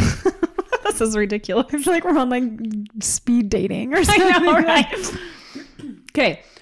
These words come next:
Speaker 1: What is the most expensive thing you've ever bought for yourself?
Speaker 2: For myself? Oh, geez.
Speaker 1: Yeah, I'm not even sure.
Speaker 2: I'm not, I'm, like, drawing a blank. I don't buy myself anything.
Speaker 1: I don't either.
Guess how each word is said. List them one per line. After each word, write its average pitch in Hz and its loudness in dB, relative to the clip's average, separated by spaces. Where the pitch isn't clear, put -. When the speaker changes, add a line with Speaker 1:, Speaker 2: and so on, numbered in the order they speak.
Speaker 1:
What 226 2
is 262 2
the 269 0
most 247 4
expensive 269 0
thing 233 0
you've 190 0
ever 202 0
bought 180 -2
for - -8
yourself? - -8
Speaker 2:
For 214 -14
myself? 190 -6
Oh, 190 -4
geez. 170 -2
Speaker 1:
Yeah, 170 -4
I'm 165 -4
not 160 -4
even 160 -6
sure. 180 -4
Speaker 2:
I'm 202 2
not, 175 2
I'm, 196 4
like, 160 2
drawing 165 0
a 160 2
blank. 170 0
I 196 0
don't 202 4
buy 190 2
myself 180 2
anything. 185 2
Speaker 1:
I 190 2
don't 170 2
either. 170 -2